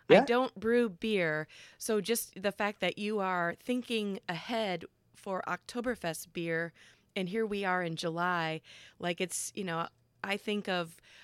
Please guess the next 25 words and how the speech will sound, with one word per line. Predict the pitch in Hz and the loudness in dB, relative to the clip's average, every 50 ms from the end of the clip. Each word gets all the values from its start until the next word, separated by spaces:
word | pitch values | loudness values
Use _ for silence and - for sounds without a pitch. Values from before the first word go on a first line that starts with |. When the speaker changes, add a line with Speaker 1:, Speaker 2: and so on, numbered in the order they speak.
| - _ - | -10 _ -4
Speaker 1:
"I'm | 165 170 | -2 -2
gonna | 170 156 | -2 -2
make | 151 160 165 - - | -2 -2 -4 -4 -4
something | - - 262 - 302 294 294 - - | -4 -6 -6 -4 -6 -6 -6 -6 -4
and | - 185 185 | -4 -4 -2
then | 170 175 | -2 -4
I'm | 180 190 | -4 -4
going | 185 196 202 214 | -4 -4 -4 -4
to | - 208 | -6 -8
drink | - 269 285 311 294 - | -8 -8 -8 -8 -8 -8
it," | 160 139 - | -8 -8 -6
where | - 175 170 165 165 | -4 -2 -2 0 -2
you | 160 180 226 254 | -2 -2 -2 -2
have | 233 233 226 - | -2 -2 -2 -2
to | 208 190 | -2 -2
make | 185 196 214 247 269 240 - | 0 0 0 0 0 -2 -2
it | 220 190 185 196 - - | -2 -2 -2 -4 -4 -8
ahead | 190 165 185 247 269 | -8 -4 -4 -2 -2
of | 262 226 - | -2 -4 -6
time | - 185 180 165 165 170 175 | -6 -4 -2 -2 -2 -2 -2
and | 165 165 175 | -4 -6 -4
let | 190 196 196 | -4 -2 -2
it, | 190 180 175 - - - - - - - - - _ | -2 -4 -4 -6 -10 -18 -20 -20 -20 -20 -20 -16 _
whatever | 180 185 196 220 220 208 208 202 196 190 190 190 - | -4 0 2 2 2 2 2 2 2 2 0 0 0
it | 190 196 185 | -2 -2 -2